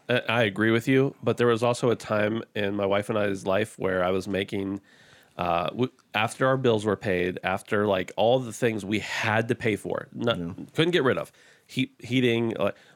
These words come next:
Speaker 1: we had, like, eighteen dollars a month left.
Speaker 2: Yeah.
Speaker 1: So we didn't do anything, but we did have Netflix, which was at the time eight or nine dollars a month, because it was like, "Well, if we don't have this, we don't have anything."
Speaker 2: Yeah, and that's fair.
Speaker 1: So it's like that one escape,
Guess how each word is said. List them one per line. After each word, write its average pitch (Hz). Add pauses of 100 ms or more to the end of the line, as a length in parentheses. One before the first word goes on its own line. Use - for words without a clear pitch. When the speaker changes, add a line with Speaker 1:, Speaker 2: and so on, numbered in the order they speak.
Speaker 1:
we 110
had, 113
like, 98
eighteen 110
dollars 101
a 95
month 87 (140)
left. 90 (120)
Speaker 2:
Yeah. 143 (280)
Speaker 1:
So 127
we 131
didn't 135
do 104
anything, 135 (140)
but 107
we 113
did 110
have 139
Netflix, 123
which -
was 95
at 98
the 95
time 107
eight 107
or 107
nine 101
dollars 101
a -
month, 101 (440)
because 98
it 104
was 95
like, 92
"Well, 98
if 92
we 98
don't 127
have 156
this, 147 (260)
we - (140)
don't 104
have 123
anything." 104 (100)
Speaker 2:
Yeah, 151 (180)
and 127
that's 165
fair. 135
Speaker 1:
So 101 (360)
it's 120
like 120
that 110
one 113
escape, 98